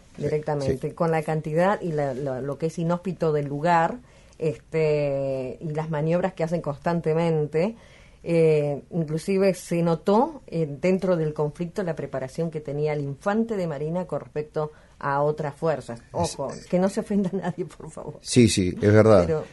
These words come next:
Speaker 1: Sin, sin desmerecer, eh, es verdad, porque yo creo que,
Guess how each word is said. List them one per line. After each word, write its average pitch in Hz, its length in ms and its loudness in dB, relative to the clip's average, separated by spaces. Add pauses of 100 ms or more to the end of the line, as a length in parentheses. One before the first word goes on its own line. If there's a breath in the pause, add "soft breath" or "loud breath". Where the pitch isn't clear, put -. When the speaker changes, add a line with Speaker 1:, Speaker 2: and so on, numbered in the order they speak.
(100)
Speaker 1:
Sin, 107 280 4
sin 117 240 8
desmerecer, 117 680 8
eh, 90 640 4 (340)
es 101 160 2
verdad, 101 320 6
porque 90 540 0 (540 soft breath)
yo 107 160 2
creo 107 180 10
que, 101 220 6